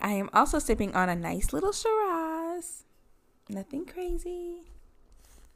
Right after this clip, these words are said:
I've been drinking a lot of cheaper wine lately. And this is, um, Aldi's Winking Owl. This is Shiraz. It's from California.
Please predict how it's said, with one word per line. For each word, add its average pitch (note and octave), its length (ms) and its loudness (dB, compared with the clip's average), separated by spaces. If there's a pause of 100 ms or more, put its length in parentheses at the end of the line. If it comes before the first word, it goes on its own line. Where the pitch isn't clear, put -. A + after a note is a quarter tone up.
(3000)
I've F#3+ 100 -4
been G3 100 -4
drinking G3+ 320 0
a G3 40 -2
lot F3 140 -4
of F3+ 140 -4 (1400)
cheaper G3+ 380 -4
wine E3+ 260 -2
lately. B3 260 -4 (840)
And G#3 160 2
this G#3+ 160 -2
is, G3+ 120 -2
um, F3 340 0 (140)
Aldi's E3+ 680 -2
Winking F3 460 -8
Owl. F3+ 520 -4
This F3+ 140 -12
is F3 120 -8
Shiraz. - 640 -6
It's - 140 -12
from E3+ 100 -8
California. E3 680 -4